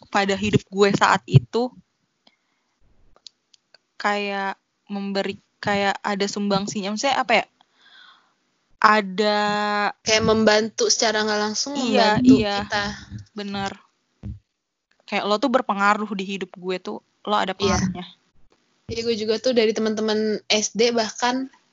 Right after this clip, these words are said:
Speaker 2: gue ada waktu itu deket temen S D, S M P, S M A. Pokoknya terima kasih ya, berkat kalian kita jadi seperti ini.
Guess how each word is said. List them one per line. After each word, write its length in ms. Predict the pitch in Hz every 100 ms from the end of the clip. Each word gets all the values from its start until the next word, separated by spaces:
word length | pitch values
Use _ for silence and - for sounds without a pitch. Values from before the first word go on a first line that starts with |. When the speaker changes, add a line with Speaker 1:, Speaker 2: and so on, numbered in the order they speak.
| -
Speaker 2:
gue 80 | 247
ada 240 | 240 240
waktu 160 | 247 240
itu 160 | 247
deket 320 | 233 - 247 - - _ _ _ _ _ _ - - _ _ _ -
temen 220 | 220 208
S 180 | 208 -
D, 160 | 220 240
S 140 | 226
M 100 | 220
P, 160 | 220 233
S 80 | 233
M 100 | 214 185
A. 220 | 233 233 - _ _ _ _ _ - - - - - -
Pokoknya 480 | - 240 247 254 202 202 - - -
terima 320 | 240 226 220
kasih 400 | 214 214 - 247
ya, 60 | 254
berkat 320 | 233 214 208
kalian 400 | - 202 214 233
kita 160 | 226 226
jadi 160 | 214
seperti 480 | 208 - 202 202 196
ini. 160 | 190